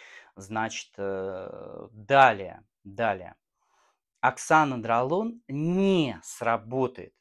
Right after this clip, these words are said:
так, как вы хотите, чтобы он сработал. А я так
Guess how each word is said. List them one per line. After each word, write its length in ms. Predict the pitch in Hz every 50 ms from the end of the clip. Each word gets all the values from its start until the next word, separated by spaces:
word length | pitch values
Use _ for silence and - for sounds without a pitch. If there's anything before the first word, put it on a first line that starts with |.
| _ _ _ _ _ _ _
так, 280 | - 131 113 98 - - -
как 280 | - 113 - - -
вы 140 | 110 113 110
хотите, 500 | - - 104 101 - - 120 110 - 95
чтобы 320 | - - - 101 92 87
он 120 | 90 90 87
сработал. 640 | - - 92 87 85 87 98 131 160 - - 123 107
А 80 | 95
я 100 | 92 85
так 160 | - - -